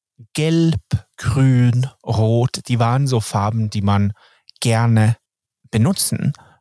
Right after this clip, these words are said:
Und, und dann ist es so geworden, das war so eine Stiltyp am Anfang des, äh, neunzehnhunderter Jahren, so neunzehnhundertzwanzig, neunzehnhundertdreißig.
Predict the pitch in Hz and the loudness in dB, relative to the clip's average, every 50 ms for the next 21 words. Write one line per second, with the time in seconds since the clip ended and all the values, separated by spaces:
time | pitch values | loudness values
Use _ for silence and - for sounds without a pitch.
0 | _ _ _ - - 131 123 123 123 123 123 - - - - - 131 120 123 135 | _ _ _ -2 0 0 2 2 2 0 0 -2 -6 -10 -6 -4 -2 -2 0 0
1 | 190 - - 185 143 - - 123 107 - 101 101 113 117 131 165 190 190 190 156 | 0 -2 0 0 0 0 0 0 0 0 0 2 2 0 0 0 0 0 0 0
2 | 131 117 - 123 120 123 - - 127 117 113 113 110 - - - - - - 156 | 0 -2 0 0 0 0 0 0 2 2 2 2 0 0 -2 -2 -2 -2 0 2
3 | 165 160 - - - 170 165 - - - - - 123 117 117 113 113 - - 117 | 2 2 0 0 0 0 0 0 0 -4 -2 -2 -2 0 2 2 2 0 0 0
4 | 117 113 - 117 107 104 104 98 - - - 101 - - 113 104 104 104 101 101 | 0 0 0 2 2 2 2 0 -2 -2 -2 -4 -4 -2 0 0 2 2 2 2
5 | 101 101 98 - - 107 110 113 113 - 123 107 110 110 107 101 - - - - | 2 2 0 0 0 0 0 0 0 0 2 2 2 4 2 0 0 -2 -4 -4
6 | - - 101 104 104 110 135 160 175 170 165 156 - 113 110 98 - - - 107 | -4 -2 0 0 0 2 2 2 2 0 0 0 0 0 0 -2 -4 -8 -6 -2
7 | 98 95 101 104 98 98 95 92 87 92 - - 123 131 135 135 - - 131 127 | 0 2 2 2 2 0 -2 -2 -2 -2 -4 -2 -2 -2 -2 -2 0 0 2 2
8 | 123 - 127 113 113 110 107 104 95 92 92 - - 110 117 123 - - - 65 | 2 2 2 2 2 2 2 2 2 0 0 0 -2 0 0 0 0 -2 -2 -2
9 | 58 - - | 0 -2 -2